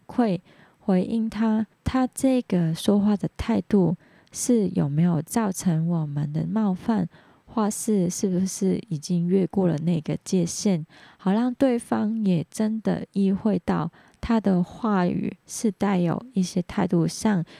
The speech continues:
可以改善的问题的。只要我们能够用一个高过我们自己内在受伤的态度，然后去回看我们所面对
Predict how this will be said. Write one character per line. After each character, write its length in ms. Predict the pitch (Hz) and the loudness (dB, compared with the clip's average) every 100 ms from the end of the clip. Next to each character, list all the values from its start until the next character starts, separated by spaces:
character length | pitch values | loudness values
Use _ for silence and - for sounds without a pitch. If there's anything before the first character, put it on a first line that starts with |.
| - | -20
可 160 | - 226 | 0 2
以 140 | 247 | 2
改 180 | - 170 | 0 -2
善 360 | - - 220 175 | -4 0 0 2
的 100 | 156 | 2
问 260 | 175 170 160 | 2 0 -2
题 200 | - 269 | -8 -8
的。 100 | - - _ _ | -6 -8 _ _
只 140 | - | 0
要 140 | 240 247 | 2 4
我 100 | 202 | 2
们 320 | 160 170 165 | 4 2 2
能 180 | 165 165 | 0 2
够 280 | 214 196 | 2 2
用 280 | 185 208 175 - | 2 2 0 -2
一 100 | 190 - | -4 0
个 400 | 175 156 156 165 _ _ | 0 0 -2 -6 _ _
高 160 | 233 233 | -2 0
过 280 | - 254 | 2 2
我 40 | 202 | 2
们 320 | 160 156 156 | 0 -2 -4
自 200 | - 220 | -6 -4
己 280 | 190 - - - | -4 -4 -6 -2
内 340 | 247 226 208 - | 0 0 -2 -4
在 340 | 240 220 180 - | -2 0 -2 -4
受 320 | 180 - 214 | -4 0 2
伤 480 | 180 - - 220 180 | 0 -2 -2 0 0
的 300 | 185 185 - - | 0 -2 -4 -8
态 260 | - 233 175 | -4 0 0
度， 300 | - 190 170 - - - - | 2 2 2 -4 -16 -20 -2
然 140 | 190 | 0
后 80 | 208 | 2
去 260 | - 294 254 | 0 2 2
回 320 | - 185 160 | 2 0 0
看 480 | - - 190 156 - | -2 -4 -2 -2 -6
我 80 | - | -6
们 220 | 147 156 | -2 -2
所 180 | 160 - | -2 -4
面 260 | - 202 175 | 2 2 4
对 240 | 185 170 | 2 2